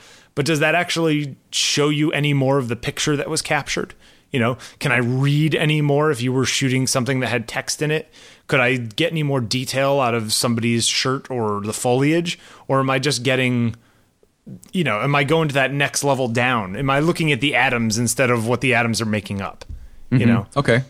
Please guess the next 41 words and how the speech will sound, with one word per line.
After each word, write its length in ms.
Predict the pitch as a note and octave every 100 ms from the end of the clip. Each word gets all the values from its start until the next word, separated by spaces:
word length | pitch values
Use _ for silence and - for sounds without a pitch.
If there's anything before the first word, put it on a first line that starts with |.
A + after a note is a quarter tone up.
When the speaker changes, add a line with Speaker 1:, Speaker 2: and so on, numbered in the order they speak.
| -
Speaker 2:
Okay. 180 | D3+
Speaker 1:
Um, 440 | B2+ B2 A2+ A2+ A2+ _ _ - - -
and 100 | D3+
I 80 | D3
think 200 | G3 F3+
that 100 | D#3
that's, 260 | D#3 -
that's, 340 | - D3 C#3+ -
like, 160 | C#3+
a 80 | -
big 240 | A2+ C#3+ A2
question. 520 | - C#3+ - E2+ D#2+ - - -
Uh, 360 | B2 A2+ G#2 G2+ _ _ _ - -
I 220 | D#3 E3+
will 200 | G3+ G3
tell 300 | F3 - F3+
you, 600 | E3 D3 F3 B2 A2 G2+ - - - - -
you 140 | - C#3+
know, 80 |
people 320 | G2 E3+ D#3 D3+
will 80 |
claim, 180 | C3+ D3+
even 220 | F3 D#3+
thirty-five 380 | C#3+ D#3 C3 C3+
millimeter, 340 | A#2+ A2 F#2+ F#2+
that 140 | G#2
it 100 | G#2
can, 260 | A#2 G2 F#2+
it 100 | A2+
can 180 | B2+ G2+
be 120 | F#2
this 220 | G#2+ A2
kind 200 | - A2
of 100 | G2 F#2 _
crazy, 320 | - A2+ G2+
"Oh, 180 | C#3 G#3
it's 160 | E3 -
forty 400 | - - G3 F#3
megapixels," 640 | E3 C#3 A2 - - -
or 40 |
whatever. 300 | F#2+ - -